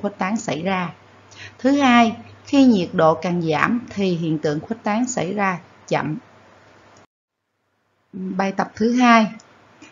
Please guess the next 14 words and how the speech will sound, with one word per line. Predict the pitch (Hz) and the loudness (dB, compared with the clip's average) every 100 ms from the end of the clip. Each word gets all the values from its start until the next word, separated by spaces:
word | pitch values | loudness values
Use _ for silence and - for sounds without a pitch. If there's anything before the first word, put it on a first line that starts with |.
| - | -2
giải | 180 202 | 0 2
thích | 269 269 | 0 2
các | 285 277 | 0 2
trường | 202 175 | 0 2
hợp | 180 180 | 0 -2
sau. | - 220 220 208 - _ - | 4 6 6 4 -8 _ -8
Trường | 180 | -4
hợp | 185 175 | -2 -4
thứ | - | 0
nhất, | 247 269 285 - - | 4 4 4 -4 -6
vì | 190 180 | -4 -4
sao | - 220 214 | -4 0 0
nồi | 214 190 180 175 165 147 - | 2 2 4 4 2 -2 -4
chảo | 151 143 247 | -4 -2 -4